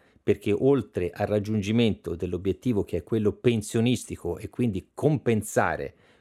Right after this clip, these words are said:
quello che è il gap tra l'ultima retribuzione e quella che sarà la pensione,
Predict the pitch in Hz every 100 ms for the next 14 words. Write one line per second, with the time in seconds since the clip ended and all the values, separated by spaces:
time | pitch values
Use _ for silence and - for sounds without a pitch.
0 | - 123 127 - 107 104 107 113 95 -
1 | 82 90 92 123 104 98 92 90 92 87
2 | 90 - 90 78 82 _ _ 104 - 123
3 | 123 92 90 82 82 82 101 123 - 92
4 | 90 113